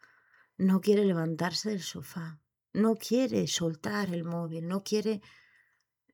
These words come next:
crecer. Entonces, el trabajo no es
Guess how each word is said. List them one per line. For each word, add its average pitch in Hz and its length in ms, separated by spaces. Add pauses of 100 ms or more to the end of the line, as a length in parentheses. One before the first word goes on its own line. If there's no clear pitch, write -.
(100)
crecer. 170 680 (1040)
Entonces, 196 540
el 185 160
trabajo 202 580
no 240 260
es 240 480